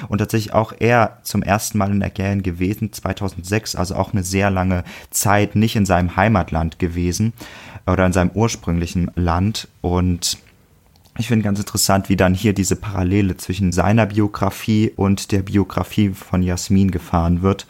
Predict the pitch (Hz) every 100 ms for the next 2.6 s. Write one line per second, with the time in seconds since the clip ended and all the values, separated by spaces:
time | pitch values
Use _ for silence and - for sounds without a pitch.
0 | - - - - _ - 104 87 85 87
1 | - 113 - - - 92 92 - 98 -
2 | 87 87 85 - 85 -